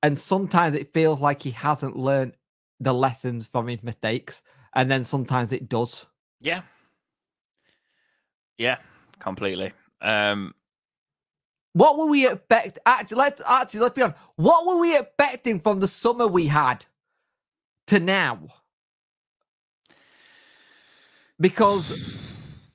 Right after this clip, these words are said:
Speaker 1: the, the only saving grace I got is that Danny Röhl has in the past got it from twelve points to three points, potentially. And that before he got players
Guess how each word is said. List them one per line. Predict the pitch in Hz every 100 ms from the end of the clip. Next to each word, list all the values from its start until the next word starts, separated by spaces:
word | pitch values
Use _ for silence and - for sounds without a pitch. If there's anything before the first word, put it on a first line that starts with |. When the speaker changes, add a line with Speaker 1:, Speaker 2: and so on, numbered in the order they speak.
| -
Speaker 1:
the, | 151 -
the | 165 196 240
only | 262 285
saving | - 262 262 247 220
grace | 226 220 202
I | 202
got | - 220 202
is | 151
that | 170 151
Danny | 175 190 190
Röhl | 185 175 147
has | 185 185 165
in | 170
the | 160
past | - 170 123 - _ _ -
got | 170 170
it | 160
from | - 165
twelve | 143 190 190 180 -
points | 190 180 -
to | 151 - -
three | 170 156
points, | - 117 110 - - _ _ _ _ -
potentially. | - 175 143 - 117 78 _ _ _ _ _ _ -
And | 151 160
that | 165
before | - 139 165 165
he | 160
got | 156 -
players | - 160 147 139